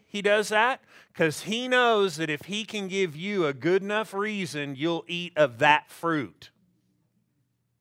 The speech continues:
And think of, think of Adam and Eve when he gave them such good ideas about, "You should eat this, you shouldn't do this, this is what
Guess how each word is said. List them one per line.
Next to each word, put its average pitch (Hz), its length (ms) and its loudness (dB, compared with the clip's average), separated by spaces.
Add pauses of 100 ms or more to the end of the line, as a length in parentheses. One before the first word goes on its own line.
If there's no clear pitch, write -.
(600)
And 135 200 -4
think 277 320 -2
of, 180 320 -4 (340)
think 381 300 -4
of 175 340 -4 (540)
Adam 190 360 4
and 160 140 -4
Eve 202 320 -6
when 147 240 -6
he 185 200 -8
gave 185 320 2
them 170 220 -2
such 208 600 -2
good 180 300 4
ideas 175 1080 0 (180)
about, 160 880 4 (1160)
"You 196 220 2
should 180 220 0
eat 190 180 -4
this, 175 320 0
you 127 80 -10
shouldn't 185 380 -2
do 170 180 0
this, 175 360 0
this 180 340 -2
is 147 180 -6
what 160 280 4